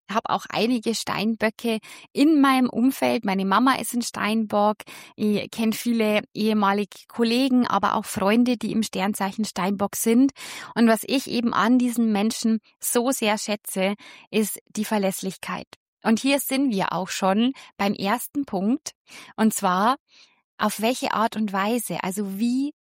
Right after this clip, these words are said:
liebt denn der Steinbock wirklich? Und da ist der erste beschreibende Punkt wirklich der, dass der Steinbock eben verlässlich und beständig ist. Der Steinbock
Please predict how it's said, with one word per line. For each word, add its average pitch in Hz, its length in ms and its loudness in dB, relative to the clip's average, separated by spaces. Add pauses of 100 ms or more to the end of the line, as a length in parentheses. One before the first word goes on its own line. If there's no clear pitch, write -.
liebt 226 480 -4 (120)
denn 180 280 -4 (160)
der 180 140 -4
Steinbock 175 640 -4
wirklich? 202 720 -4 (560)
Und 214 200 0
da 233 200 4
ist - 460 -4
der - 100 -2 (100)
erste 226 440 -4
beschreibende 208 640 -2
Punkt 240 400 -2
wirklich 233 420 -4
der, 185 340 0 (400)
dass 202 160 -2
der 202 100 -4
Steinbock 196 480 -2
eben 220 220 -2
verlässlich 202 720 -4
und 214 200 -4
beständig 196 600 -4
ist. - 340 -12 (920)
Der 233 100 0
Steinbock 277 440 2